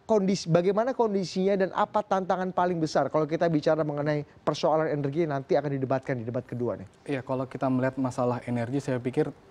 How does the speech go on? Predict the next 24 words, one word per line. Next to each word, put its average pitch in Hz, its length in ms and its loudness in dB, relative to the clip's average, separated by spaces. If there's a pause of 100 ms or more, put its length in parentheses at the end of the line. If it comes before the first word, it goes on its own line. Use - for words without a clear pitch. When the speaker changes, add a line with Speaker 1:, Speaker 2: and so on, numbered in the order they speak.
(140)
Speaker 2:
adalah 120 320 -2
sebuah 123 460 -4
isu 123 240 -2
yang 123 160 0
sentral 127 480 0
ya 101 160 -16
dalam 117 240 -4
Speaker 1:
Hmm. 110 80 -12
Speaker 2:
hal - 160 -2
pembangunan 110 500 -2
di 113 140 -4
suatu 117 180 -6
negara. 110 380 0 (560)
Misalnya 131 320 2
kita 156 160 0
selama 135 320 2
ini 147 160 6
ribut 135 240 0
misalnya 135 320 0
masalah 123 480 2
trade 127 240 -2
defisit 120 320 -4
dan 120 100 0
sebagainya, 120 760 -2